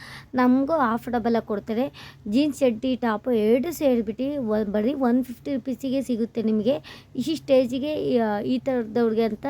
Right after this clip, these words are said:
ಎಲ್ಲದೂ ಸಹಿತ ನೀಟಾಗಿ ಅಲ್ಲಿ ರೆಡಿ ಮಾಡಿ ಇಕ್ಕಿದ್ದಾರೆ. ತುಂಬ ಇಷ್ಟ ಆಯಿತು ನನಗಂತೂ. ಆ, ಯಾವ್ದು ತಗೋಬೇಕು, ಯಾವ್ದು ಬಿಡಬೇಕು ಅಂತ ಗೊತ್ತೇ ಆಗಲಿಲ್ಲ. ಅಷ್ಟು ಚೆನ್ನಾಗಿ, ಆ, ಕಲೆಕ್ಷನ್ಸ್ ಎಲ್ಲ ತುಂಬ ಚೆನ್ನಾಗಿತ್ತು. ಇದೆಲ್ಲ ಹಳೇದು ಅಂತ ಅನ್ಕೋಬೇಡಿ, ಒನ್ ಫಿಫ್ಟಿ ರುಪೀಸ್ಗೆ ಎಲ್ಲದೂ ಸಹಿತ ಹೊಸದೇ.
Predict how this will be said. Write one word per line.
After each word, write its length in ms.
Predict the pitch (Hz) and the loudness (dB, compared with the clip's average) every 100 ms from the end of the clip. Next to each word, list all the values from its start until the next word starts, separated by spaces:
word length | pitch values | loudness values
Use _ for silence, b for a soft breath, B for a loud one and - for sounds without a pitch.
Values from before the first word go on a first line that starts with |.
| 294 | -2
ಎಲ್ಲದೂ 480 | 220 214 240 233 | 0 0 0 -2
ಸಹಿತ 260 | 247 233 226 240 | -4 -4 -2 2
ನೀಟಾಗಿ 400 | 233 233 240 233 | 2 2 0 0
ಅಲ್ಲಿ 260 | 233 277 B B B - | 0 0 B B B -4
ರೆಡಿ 260 | 233 247 262 | 2 4 4
ಮಾಡಿ 260 | 277 277 | 2 0
ಇಕ್ಕಿದ್ದಾರೆ. 440 | 247 - 233 233 247 | -2 -4 -2 0 -2
ತುಂಬ 320 | 247 220 220 | -2 -2 2
ಇಷ್ಟ 240 | 247 240 | 0 0
ಆಯಿತು 280 | 247 226 247 | -4 -4 -2
ನನಗಂತೂ. 680 | 226 208 233 254 - 277 330 B B B - | -2 0 0 0 0 -4 -6 B B B -12
ಆ, 240 | - 240 233 | -2 2 4
ಯಾವ್ದು 420 | 233 220 240 294 | 4 4 2 0
ತಗೋಬೇಕು, 380 | 320 311 277 302 | -4 -4 -4 -2
ಯಾವ್ದು 280 | 285 269 233 | 0 0 0
ಬಿಡಬೇಕು 380 | 233 226 247 254 | -2 -4 -4 -2
ಅಂತ 180 | 240 240 | -2 -2
ಗೊತ್ತೇ 340 | 202 - 247 | -4 -4 -2
ಆಗಲಿಲ್ಲ. 360 | 247 214 220 220 | 0 0 0 0
ಅಷ್ಟು 320 | 196 _ 277 | -2 _ -8
ಚೆನ್ನಾಗಿ, 600 | 254 240 220 226 240 262 | -4 -2 0 0 0 -2
ಆ, 180 | 247 214 | -2 -2
ಕಲೆಕ್ಷನ್ಸ್ 720 | 202 220 220 - 247 240 - | -4 -6 -8 -6 -4 -4 -2
ಎಲ್ಲ 140 | 220 226 233 | -2 -2 -2
ತುಂಬ 260 | 220 208 226 | -4 -2 -2
ಚೆನ್ನಾಗಿತ್ತು. 720 | 233 208 214 220 - 302 B B B B 247 | -2 0 0 -2 -2 -10 B B B B 2
ಇದೆಲ್ಲ 280 | 233 262 302 | 4 6 4
ಹಳೇದು 480 | 302 240 262 269 294 | 2 4 4 2 0
ಅಂತ 200 | 269 277 | 0 0
ಅನ್ಕೋಬೇಡಿ, 440 | 240 233 254 233 | 0 0 0 2
ಒನ್ 280 | 254 220 226 | 2 2 2
ಫಿಫ್ಟಿ 280 | 233 233 247 | 0 -8 -4
ರುಪೀಸ್ಗೆ 440 | 262 - 233 - | -2 -2 -6 -4
ಎಲ್ಲದೂ 400 | 240 190 233 240 | -4 -2 -2 -2
ಸಹಿತ 240 | 233 226 233 | -2 -4 -2
ಹೊಸದೇ. 540 | 208 196 - 226 233 | -4 -4 -4 -2 -2